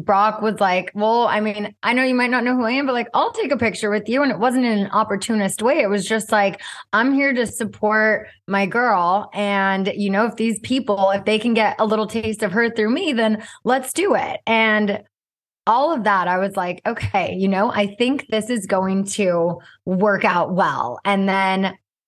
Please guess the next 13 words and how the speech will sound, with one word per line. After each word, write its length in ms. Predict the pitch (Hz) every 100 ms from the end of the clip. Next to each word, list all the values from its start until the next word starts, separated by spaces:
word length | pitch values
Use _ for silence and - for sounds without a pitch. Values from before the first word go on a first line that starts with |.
| _ -
thank 360 | 277 330 349
God 640 | 226 175 175 175 180 190 180 -
we 280 | 196 226 190
did 440 | 185 185 180 180 185 - -
have 680 | 175 185 185 170 175 185 -
so 340 | - 202 202
much 340 | 214 208 -
time 720 | - 202 180 180 180 185 180 -
together 880 | - 190 170 165 180 190 208 233 233 - - _ -
outside 640 | 196 196 202 - 175 175
of 120 | 190 180
filming, 680 | 202 180 185 220 254 277
because 320 | 226 214 214